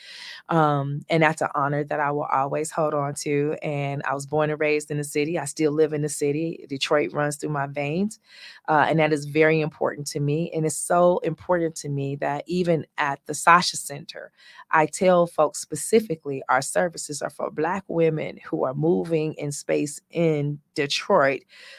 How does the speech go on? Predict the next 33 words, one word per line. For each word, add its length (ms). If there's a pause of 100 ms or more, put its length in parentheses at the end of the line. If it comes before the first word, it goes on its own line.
(140)
uh, 120
whose 280
families 720
were 180
enslaved 840 (100)
and 300
they 160
migrated 560
up 200
here 280
to 100
work 280
in 100
these 220
factories. 640
I'm 220
real 260
clear 280
about 260
what 180
women 240
I 80
wanna 260
work 300
with. 140
And 100
here's 300
the 80
thing 220
I 80
know 180
for 120
sure 380